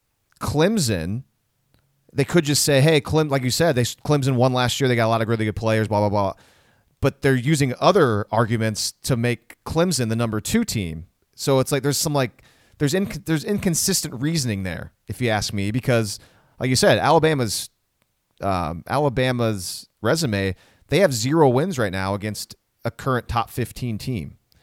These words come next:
Oklahoma's got three. No other team in the top ten has two wins against the current top fifteen teams. That, that sounds a lot more of a, uh, a resume booster to me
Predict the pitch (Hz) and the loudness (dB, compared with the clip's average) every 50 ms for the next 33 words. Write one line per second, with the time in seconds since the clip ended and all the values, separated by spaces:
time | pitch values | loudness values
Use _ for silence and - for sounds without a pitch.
0 | _ _ - 147 156 - 156 147 160 156 147 120 110 113 98 - - - - 107 | _ _ 2 2 4 4 2 0 0 0 0 -2 -2 -2 -4 -4 -8 -12 -8 -4
1 | 113 123 101 - - - _ _ _ _ _ _ _ _ _ _ _ _ _ _ | -4 -4 -4 -4 -8 -14 _ _ _ _ _ _ _ _ _ _ _ _ _ _
2 | _ 123 131 165 202 208 196 190 156 - 165 180 175 156 127 120 - - 147 143 | _ 4 6 8 8 8 6 4 0 -2 -2 -2 -2 -2 -2 -2 -2 0 0 0
3 | - - _ - 131 156 170 139 117 113 117 - _ _ _ _ _ _ _ _ | 0 -2 _ -6 -4 -2 -2 -2 -2 -4 -6 -8 _ _ _ _ _ _ _ _
4 | - 135 131 120 101 - - _ - - 214 226 214 147 117 107 95 76 67 80 | 0 0 0 0 -2 -4 -8 _ -4 -2 0 2 2 2 0 0 -2 -4 -6 -8
5 | 80 107 110 113 104 - - - - - 123 110 98 - - 117 107 85 - - | -8 -6 -6 -6 -6 -6 -8 -8 -6 -4 -4 -4 -4 -4 -4 -4 -4 -4 -4 -6
6 | 117 101 - - - 117 107 98 90 - - 104 87 73 67 - - - - _ | -6 -6 -6 -8 -10 -8 -8 -8 -8 -10 -10 -10 -8 -10 -10 -14 -16 -20 -20 _
7 | _ _ _ _ _ _ _ _ _ _ _ _ _ _ _ _ _ _ _ _ | _ _ _ _ _ _ _ _ _ _ _ _ _ _ _ _ _ _ _ _
8 | _ _ _ _ _ _ - 101 143 139 180 - - - _ _ _ _ _ _ | _ _ _ _ _ _ -6 0 2 4 4 4 2 -2 _ _ _ _ _ _
9 | _ _ _ _ _ _ _ - 151 160 208 - 226 196 156 160 151 156 156 160 | _ _ _ _ _ _ _ 0 0 2 2 4 2 2 4 4 4 6 4 4
10 | 143 143 143 143 147 147 139 131 120 120 120 113 110 110 104 101 98 92 92 90 | 2 2 2 4 6 6 6 4 4 2 2 2 2 2 2 0 0 0 -2 -4
11 | 85 - _ _ _ _ _ - 127 123 127 151 156 143 151 127 123 117 98 120 | -6 -8 _ _ _ _ _ -4 -2 2 2 2 2 2 0 0 0 -2 -2 -2
12 | 117 110 - 123 113 110 107 110 113 110 110 107 107 | -4 -2 -4 -4 -4 -4 -2 -2 -2 -2 -2 -2 -4